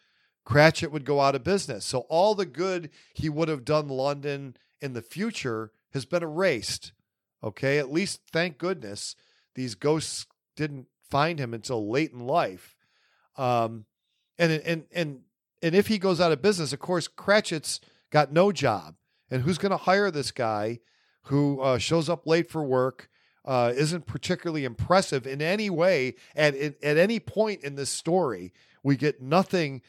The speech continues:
to say, "Well, there's a crackerjack there. Boy, Scrooge is lucky to have him." <laughs> You know, there's nothing ab-,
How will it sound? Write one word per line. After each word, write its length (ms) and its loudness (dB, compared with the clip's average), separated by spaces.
to 100 0
say, 220 4
"Well, 140 2
there's 220 6
a 60 2
crackerjack 880 0
there. 400 0
Boy, 160 2
Scrooge 420 2
is 160 -4
lucky 280 0
to 120 0
have 320 -2
him." 260 -16
<laughs> 80 -8
You 60 6
know, 120 4
there's 180 4
nothing 400 6
ab-, 140 -8